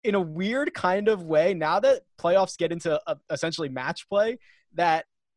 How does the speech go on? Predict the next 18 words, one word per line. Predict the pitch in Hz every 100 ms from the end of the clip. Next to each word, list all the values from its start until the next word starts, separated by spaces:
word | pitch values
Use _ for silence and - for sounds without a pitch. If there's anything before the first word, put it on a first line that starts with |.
| -
Morikawa, | 170 196 285 302 - 190 214 233
after | 185 185 247
J | 185 180 185
T | 185 208
drops | 147 139 151 -
one | 202
on | 226 233
him, | 247 190 160
doesn't | 175 214
have | 247 240
to | 185
worry | 202 190
about, | 175 180
like, | 160
the | 156
five-footer | - 147 160 175 170
coming | - 170 147
back. | 117 131 196